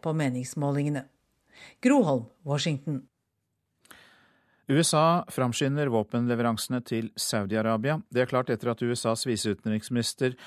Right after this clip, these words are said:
Speaker 2: Anthony Blinken besøkte Saudi-Arabias hovedstad Riyadh i går, melder nyhetsbyrået Reuters. Saudi-Arabia og deres allierte gikk for, eh, snart to uker siden til luftangrep mot den, eh,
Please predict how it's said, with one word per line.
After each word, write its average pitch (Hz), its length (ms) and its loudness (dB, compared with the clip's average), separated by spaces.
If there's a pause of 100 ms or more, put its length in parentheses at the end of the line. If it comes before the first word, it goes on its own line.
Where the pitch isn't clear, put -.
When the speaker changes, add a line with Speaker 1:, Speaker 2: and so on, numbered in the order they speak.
(200)
Speaker 2:
Anthony 117 400 0
Blinken 113 400 0
besøkte 113 640 -2
Saudi-Arabias 104 640 -2
hovedstad 104 480 -2
Riyadh 98 280 -2
i 107 40 -6
går, 131 320 0
melder 110 240 -2
nyhetsbyrået 101 720 -4
Reuters. 98 560 -6 (580)
Saudi-Arabia 135 560 2
og 139 80 0
deres 113 180 0
allierte 120 380 0
gikk 110 160 -2
for, 117 240 -2
eh, 110 400 0
snart 110 240 -2
to 113 140 -2
uker 101 120 -8
siden 107 240 -2
til 117 160 -4
luftangrep 107 540 -2
mot 107 240 -2
den, 107 260 0
eh, 110 220 0